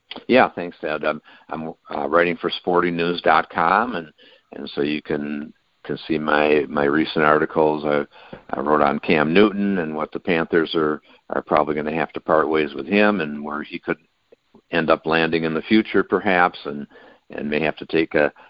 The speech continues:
kind of a different kind of contract structure. And J J Watt's situation in Houston, kind of similar, coming off the injury and, and with a big salary, and what are they gonna do down in Houston?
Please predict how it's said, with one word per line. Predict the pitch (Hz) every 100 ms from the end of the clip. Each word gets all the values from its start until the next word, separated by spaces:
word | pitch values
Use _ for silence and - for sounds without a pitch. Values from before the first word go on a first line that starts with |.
| _
kind | 80
of | 78
a | 76
different | 80 - 82
kind | - 85
of | 80 -
contract | 95 87 - 87 82
structure. | - 90 - - 98 95
And | 76 73
J | 82
J | 82 87
Watt's | 78 78 87 -
situation | 95 - 85 82 - 90 85 82 _ _ _ - _ -
in | 76 76 71
Houston, | 98 98 - 107 110
kind | 92 82
of | 85
similar, | - 110 104 76 73 - 80 80 -
coming | 82 78
off | 73 73
the | 80 78
injury | 82 78 85 92 90
and, | 76 71 - - _ -
and | - 73
with | 73
a | 73
big | 76 76 -
salary, | 80 78 85 95 85
and | 76 76
what | 76
are |
they | 78 80
gonna | 82 78
do | 85 78
down | 78 73
in | 76
Houston? | 87 90 - 110